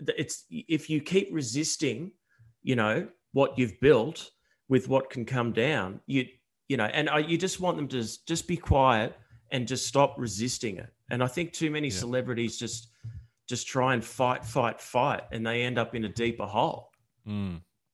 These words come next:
Speaker 2: Yeah, yeah. It's a, it's a, it's a great point, and it's a, it would be an absolute hit on television <laughs> for sure.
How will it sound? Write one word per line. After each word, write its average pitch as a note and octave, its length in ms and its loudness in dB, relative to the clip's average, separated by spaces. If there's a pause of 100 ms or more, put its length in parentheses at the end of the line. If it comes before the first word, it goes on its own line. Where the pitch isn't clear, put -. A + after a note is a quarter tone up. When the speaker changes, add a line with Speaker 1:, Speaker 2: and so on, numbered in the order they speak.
(440)
Speaker 2:
Yeah, G#2+ 400 0 (180)
yeah. D#3 320 2
It's C3+ 140 -2
a, B2+ 100 -4
it's B2 220 -6
a, A2+ 100 -4 (220)
it's A2 160 -10
a G#2+ 40 -6
great E3 300 -4
point, G#2+ 420 -6
and G#2+ 320 -4
it's G#2 200 -8
a, - 120 -8
it G#2+ 120 -6
would G#2 180 -6
be G2+ 160 -2
an G2 140 -4
absolute G#2+ 600 -4 (460)
hit C#3+ 340 -2
on G2+ 220 -4
television G#2+ 1160 0
<laughs> - 40 -20
for A#2 140 -2
sure. A#2 560 0